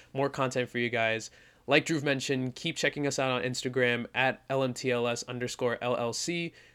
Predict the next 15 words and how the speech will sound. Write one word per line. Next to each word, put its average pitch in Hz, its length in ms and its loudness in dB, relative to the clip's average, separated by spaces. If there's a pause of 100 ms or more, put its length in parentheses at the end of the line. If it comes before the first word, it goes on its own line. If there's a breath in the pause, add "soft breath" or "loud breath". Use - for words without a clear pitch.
We'll 135 120 4
be 131 140 2
posting 143 720 2
outfit 131 360 0
ideas 120 600 0
and 110 260 -2
product 135 260 2
recommendations 120 880 -2
that 107 260 0
we've 113 140 -6
talked - 260 -2
about 113 180 -2
in 104 60 -6
today's 120 420 0
episode 107 600 -2